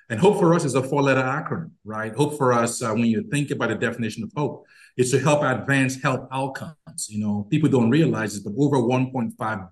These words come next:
billion people in the world are infected with foodborne diseases. Many of them neglected tropical diseases, many of this disease of the poor. So, so part of our mission, as part of our H, is to help advance health outcomes.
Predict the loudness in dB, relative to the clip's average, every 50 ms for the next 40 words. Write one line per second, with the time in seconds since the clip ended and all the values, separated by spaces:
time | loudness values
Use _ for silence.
0 | _ -2 0 0 0 0 0 0 0 0 0 0 0 0 0 -2 -2 -2 -4 -6
1 | -8 -12 -16 _ _ _ _ _ _ 0 0 0 0 0 -4 -8 -6 -4 -4 -4
2 | -4 -6 -10 -14 -14 -18 _ _ _ _ _ _ -10 -10 -4 -4 -4 -2 -2 0
3 | 2 2 2 2 2 0 -2 -4 -6 -6 -8 -8 -10 -12 -12 -14 _ _ _ 0
4 | 2 4 6 6 4 4 4 4 4 4 2 2 2 0 0 0 -2 -6 -6 -6
5 | -6 -6 -4 -4 -4 -4 -4 -2 -2 -2 -2 0 0 0 -2 -2 -2 0 0 2
6 | 0 0 0 -2 -4 -4 -6 -6 -6 -6 -6 -6 -6 -6 -8 -8 -4 -2 -2 -2
7 | -2 -4 -6 -6 -6 -6 -6 -10 _ _ -10 -8 -8 -2 0 2 2 4 4 4
8 | 4 4 4 6 4 4 2 0 -2 0 0 -2 -2 -4 -8 -4 -2 -2 0 0
9 | 0 0 -2 -2 -4 -4 -2 -2 -2 -4 -6 -8 -8 -8 -4 -4 -4 -4 -6 -8
10 | -14 -20 -20 _ _ -4 -4 -4 -2 0 0 2 2 0 0 -2 0 0 -2 -2
11 | -2 -2 -2 0 0 -2 -4 -6 -8 -8 -8 -10 -12 -14 _